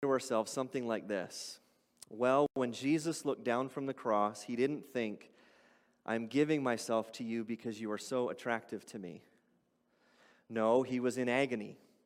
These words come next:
and he looked down at us, denying him, abandoning him, and betraying him, and in the greatest act of love in history, he stayed. He said, "Father, forgive them. They don't know what they're doing."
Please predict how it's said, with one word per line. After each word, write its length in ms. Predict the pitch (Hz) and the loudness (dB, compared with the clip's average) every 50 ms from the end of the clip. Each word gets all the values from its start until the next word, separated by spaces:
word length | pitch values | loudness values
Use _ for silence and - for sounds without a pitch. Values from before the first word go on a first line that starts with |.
| _ _ _ _ _ _ _ - - - | _ _ _ _ _ _ _ -20 -12 -8
and 120 | - 117 | -4 -4
he 40 | 120 | 2
looked 280 | 117 123 147 160 156 147 | 4 6 6 4 4 2
down 260 | 139 131 131 135 135 | 2 4 4 4 4
at 140 | 131 120 117 | 4 4 4
us, 200 | 113 110 - - | 2 0 -2 -6
denying 440 | - 113 104 101 104 113 123 123 123 | -6 -4 -2 0 0 0 0 -2 -4
him, 340 | 127 139 139 147 160 160 151 - _ _ _ _ _ | -6 -6 -6 -6 -6 -10 -14 -18 _ _ _ _ _
abandoning 540 | - - - 113 110 113 117 123 127 127 127 | -10 -4 -2 0 0 0 0 0 -2 -2 -2
him, 320 | 123 135 135 139 147 139 135 - | -2 -2 -2 -4 -4 -8 -12 -12
and 120 | - 110 107 | -10 -10 -8
betraying 400 | - - - 131 123 120 120 110 | -10 -6 -4 -2 -2 -2 -2 -2
him, 240 | 107 107 104 107 - | -4 -4 -6 -6 -6
and 80 | 107 113 | -6 -6
in 80 | 110 | -4
the 80 | 107 104 | -6 -4
greatest 460 | 101 110 113 120 127 131 127 - 120 | -2 -2 0 0 0 -2 -4 -4 -2
act 200 | 113 113 110 - | -4 -2 -2 -6
of 120 | 110 98 | -6 -4
love 260 | 110 110 110 113 107 107 | -2 0 0 0 0 -2
in 60 | 98 | -6
history, 400 | - 117 107 - - - 101 98 | -6 -8 -8 -8 -8 -10 -10 -10
he 100 | - 104 | -10 -14
stayed. 460 | - - - 107 95 78 71 - - _ _ _ _ _ _ _ _ _ _ _ _ _ _ - - _ - | -12 -8 -6 -6 -4 -6 -8 -14 -20 _ _ _ _ _ _ _ _ _ _ _ _ _ _ -20 -20 _ -10
He 80 | 135 | -10
said, 260 | 120 - 131 117 107 | -2 0 0 0 0
"Father, 400 | - - - 131 135 143 139 139 | 0 2 4 6 6 6 4 4
forgive 460 | 123 - - 113 107 131 135 127 113 110 | 0 -4 -6 -2 0 0 0 0 0 -2
them. 320 | 107 101 101 104 107 104 - - - _ | -4 -2 -4 -4 -6 -10 -12 -18 -12 _
They 100 | - 117 | -4 -2
don't 240 | 113 117 127 131 123 | 0 0 0 -2 0
know 120 | 117 113 113 | -2 -4 -4
what 160 | 110 107 107 | -4 -4 -6
they're 100 | 113 104 | -8 -8
doing." 340 | 92 113 110 101 87 95 | -6 -6 -6 -6 -8 -10